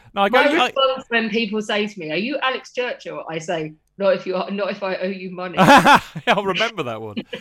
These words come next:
Speaker 2: Yeah.
Speaker 1: But no, I usually say yes 'cause it's lovely when people say they listen to it and they enjoy it. I,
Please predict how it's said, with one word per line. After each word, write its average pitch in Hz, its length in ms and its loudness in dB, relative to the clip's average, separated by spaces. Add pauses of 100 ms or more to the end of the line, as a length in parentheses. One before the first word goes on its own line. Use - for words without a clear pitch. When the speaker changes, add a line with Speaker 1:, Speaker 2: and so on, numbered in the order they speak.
(240)
Speaker 2:
Yeah. 208 280 -2
Speaker 1:
But 190 140 -4
no, 175 160 4
I 185 80 4
usually 233 340 -2
say 147 200 0
yes 107 360 -6
'cause 208 200 -10
it's 220 160 -10
lovely 214 260 -2
when 208 160 -4
people 196 300 -4
say 202 180 -6
they 190 140 -2
listen 185 260 -8
to 190 120 -4
it - 60 -6
and 175 100 -10
they 180 100 -4
enjoy 180 320 0
it. - 100 -6
I, 151 80 -2